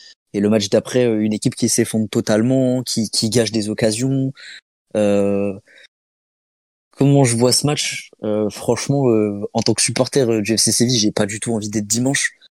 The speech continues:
Euh, c'est as-, c'est assez rare, euh, quand t'es supporter de Séville, euh, dans un match de Liga, encore plus contre un rival, c'est assez symptomatique. Euh, tu, je pense que c'est un peu pareil pour l'ensemble des supporters. Tu prends plus de plaisir, euh, à voir cette équipe.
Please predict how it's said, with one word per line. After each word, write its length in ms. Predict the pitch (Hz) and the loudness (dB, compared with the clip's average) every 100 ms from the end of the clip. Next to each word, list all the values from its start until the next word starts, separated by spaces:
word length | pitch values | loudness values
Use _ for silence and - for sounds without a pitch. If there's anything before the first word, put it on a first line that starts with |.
| _ - - | _ -12 -4
Euh, 320 | 101 98 98 | -2 0 0
c'est 320 | 95 - 104 | 0 2 4
as-, 380 | 95 - - - _ | 4 2 0 -4 _
c'est 140 | - 92 | -10 -6
assez 220 | 87 113 | -2 0
rare, 320 | 110 139 104 | 2 2 2
euh, 440 | 104 101 101 101 95 | -2 -2 -4 -6 -6
quand 140 | 104 | -6
t'es 100 | 98 - _ - - | -8 -12 _ -8 -8
supporter 360 | - 95 110 | -6 0 2
de 80 | 104 | 2
Séville, 420 | - 110 120 120 | 2 2 4 4
euh, 260 | 104 98 101 | 4 2 0
dans 480 | - 98 - 104 104 | -2 -6 -2 2 4
un 40 | 107 | 4
match 200 | 104 - | 2 2
de 80 | |
Liga, 400 | 101 113 143 139 - - _ _ - | 2 4 2 2 -2 -20 _ _ -6
encore 300 | 110 123 - | -2 -2 -2
plus 220 | 139 - | -2 0
contre 320 | 123 - 117 | -2 0 2
un 180 | 107 104 | 2 2
rival, 340 | 113 123 139 | 2 4 2
c'est 180 | 120 110 | 2 0
assez 180 | 101 - | 0 0
symptomatique. 720 | - 101 110 127 - 139 - _ _ _ _ _ - | -2 -2 0 2 0 0 -6 _ _ _ _ _ -10
Euh, 540 | 90 98 98 101 95 95 | -6 -4 -6 -6 -8 -10
tu, 720 | - - 104 98 101 101 101 98 | -12 -6 -2 0 0 0 -2 -2
je 160 | 101 - | -4 0
pense 180 | 113 | 0
que 80 | - | 2
c'est 140 | 110 104 | 2 4
un 80 | |
peu 100 | 90 | 2
pareil 200 | 104 113 | 2 2
pour 140 | 110 104 | 2 0
l'ensemble 280 | 101 - 107 | 0 0 0
des 80 | |
supporters. 400 | 98 - 110 123 | 0 0 0 0
Tu 160 | - - | -2 -6
prends 160 | - 101 | -4 -4
plus 140 | 107 | -4
de 40 | |
plaisir, 420 | - 110 107 131 107 | -2 0 2 4 4
euh, 240 | 101 98 | 2 0
à 60 | 95 | 0
voir 160 | 101 | -2
cette 180 | - 104 | -2 -2
équipe. 280 | 104 139 | 0 0